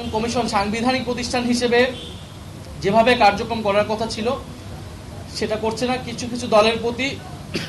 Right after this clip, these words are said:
পক্ষপাতিত্ব দেখা যাচ্ছে এবং কোনো কিছু, কোনো দলের প্রতি বিমাতা সুলভ আচরণ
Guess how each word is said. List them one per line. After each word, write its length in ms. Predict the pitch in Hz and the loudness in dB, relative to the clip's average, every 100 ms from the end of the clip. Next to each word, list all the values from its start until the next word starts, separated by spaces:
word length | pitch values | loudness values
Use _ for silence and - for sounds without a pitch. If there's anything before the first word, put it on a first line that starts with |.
| - - - - - - - - - | -8 -8 -12 -14 -14 -12 -12 -10 0
পক্ষপাতিত্ব 580 | 208 226 240 240 247 247 | 2 2 2 2 2 0
দেখা 240 | 226 226 | 2 2
যাচ্ছে 320 | 226 233 - 269 285 - - - - - - - | 2 0 0 -2 -2 -6 -12 -12 -14 -12 -8 2
এবং 240 | 175 214 220 226 | 2 4 0 -2
কোনো 160 | 233 | -2
কিছু, 260 | 240 247 254 254 - | -2 -2 -4 -4 0
কোনো 160 | 226 240 | 2 8
দলের 260 | 233 240 240 | 8 8 4
প্রতি 240 | 240 254 277 - - - 147 | 0 0 -2 -4 -14 -8 -2
বিমাতা 340 | 202 233 240 | 4 6 6
সুলভ 260 | 240 233 226 | 4 6 6
আচরণ 380 | 208 226 226 | 6 4 -2